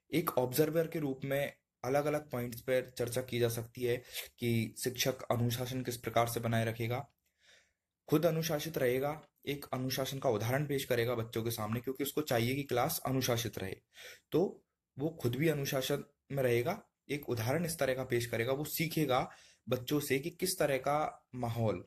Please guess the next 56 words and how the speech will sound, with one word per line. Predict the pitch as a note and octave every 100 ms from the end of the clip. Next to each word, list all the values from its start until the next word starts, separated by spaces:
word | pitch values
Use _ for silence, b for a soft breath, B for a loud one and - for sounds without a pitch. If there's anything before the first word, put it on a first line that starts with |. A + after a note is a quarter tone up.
| _ _ -
बच्चों | A#2+ A#2 D#3
से | D#3+
सीखने | D#3+ D#3 D#3
का | D#3
मतलब | D3 D#3 D3
क्या | E3 F3 B B B -
कि | D3+ D3+ C#3+ -
बच्चे | A#2+ B2 - D3+
हैं, | C3 B2+ B2+ B2+ - -
बच्चों | A#2+ C3+
की | C3
प्रकृति | C3 B2+ C3 -
कैसी | B2+ B2 B2 B2
है, | B2
बच्चे | A#2+ A#2 - C3+
चंचल | B2 A#2+ A#2+ C3+
स्वभाव | C3 B2 A#2+ -
के | B2+
हैं, | B2+ B2
शांत | - B2 B2+
स्वभाव | B2+ A#2+ A#2 -
के |
हैं, | B2 A#2 A#2+ A#2 B B
कौन | - B2+
से | C3
बच्चे | C3+ A#2+ -
को | C3
किस | - C3+ - C#3
मेथड | B2+ _ B2 A2+ A#2+
से | B2+
समझ | B2 A#2+ A#2+
में | B2
आ | A#2
जाता | A#2 A2+
है, | B2
किसको | A#2+ A#2 C3+ C3+ C3 B B -
नहीं | B2 C3 D3+
आता | A#2+ B2
है। |
यानी | C3 D3
कुल | D#3+ - F3
मिलाकर | F3 C#3 B2+ C3
के | B2+
अपने | C3+ -
चारों | - B2+ B2 C3+
ओर | C#3
का | C#3
जो | C3+
वातावरण | A#2+ A2+ A#2 A2
है, | G#2
कक्षा, | - - E3
कक्षा | D#3 D3+ - D3+
का |
जो | C#3+
वातावरण | B2 A#2 A#2+ A2+ A2
है, | G#2